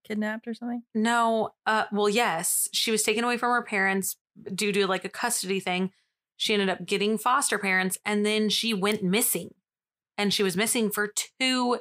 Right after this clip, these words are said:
Speaker 2: years. And about a week ago, last Monday or the Monday before that, I think it would have been last Monday, they found her.
Speaker 1: Hmm.
Speaker 2: She, her real parents had kidnapped her, and she's been with her parents for these two years. And you're thinking probably, like,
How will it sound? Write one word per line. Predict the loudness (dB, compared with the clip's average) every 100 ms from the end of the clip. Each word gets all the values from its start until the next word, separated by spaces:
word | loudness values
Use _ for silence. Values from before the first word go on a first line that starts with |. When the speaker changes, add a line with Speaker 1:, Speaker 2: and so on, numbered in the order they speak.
| -4
Speaker 2:
years. | -8 -4 0 2 2 2 0 -2 -10 _ _ _ -2
And | 0
about | 0 0
a |
week | 0 -2 -2
ago, | 0 0 2
last | 2 0 2 0 0 -2 -2
Monday | -2 0 0
or | 0
the |
Monday | 0 -2
before | -4 -4 -4
that, | -4 -6
I |
think | -6
it | -6
would | -6
have |
been | -4
last | -4 -4 -4
Monday, | -2 -2 -6 _ _ _ _ _ -4
they |
found | 0 2 2
her. | 0 -2 _ _ _ -6
Speaker 1:
Hmm. | 0 0
Speaker 2:
She, | 0
her | -2 2 4 4
real | 2 0
parents | 2 0 0
had | -2 -2
kidnapped | -2 0 0
her, | -4 -4 -6
and | -4
she's | -2
been | -2
with | 0
her | -2
parents | 0 -2 0 -4
for | -4
these | -4 -4
two | -4
years. | -2 0 -2 -6 _ _ _ _ _ _ _ _ _ _ _ _ _ _ _ _ _ _ -2
And | 2
you're | 2
thinking | 0 0 0 -2
probably, | 0 0 0
like, | -2 -4